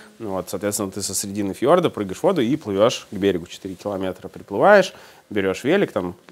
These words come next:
твои саппортеры должны организовать транзитку, то есть там ее нету как таковой. Ну вот, а, ты переодеваешься там, вот, потом едешь на велосипеде, соответственно, они тебя кормят, поят, э, останавливаются, э, и потом,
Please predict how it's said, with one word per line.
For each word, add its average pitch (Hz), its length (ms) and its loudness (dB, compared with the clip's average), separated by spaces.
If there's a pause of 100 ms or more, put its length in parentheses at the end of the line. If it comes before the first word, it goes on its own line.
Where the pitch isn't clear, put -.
твои 98 180 -2
саппортеры 101 540 -2
должны 95 260 -4
организовать 92 480 -4
транзитку, 113 480 -6
то - 80 -12
есть 90 140 -8
там 80 140 -6
ее 76 120 -10
нету 156 260 0
как - 140 -16
таковой. 110 380 -6 (500)
Ну 104 300 -6
вот, 92 220 -4 (220)
а, 95 600 -2 (320)
ты - 80 -20
переодеваешься 135 680 4
там, 104 240 -4 (460)
вот, 98 320 -6
потом 107 180 -4
едешь 101 280 -2
на 92 200 -4
велосипеде, 165 480 0
соответственно, 107 520 -2
они 98 120 -4
тебя 90 160 -4
кормят, 92 360 -2
поят, 190 360 2 (220)
э, 104 440 -8
останавливаются, 95 800 -8 (600)
э, 95 300 -8
и 120 200 4
потом, 139 480 2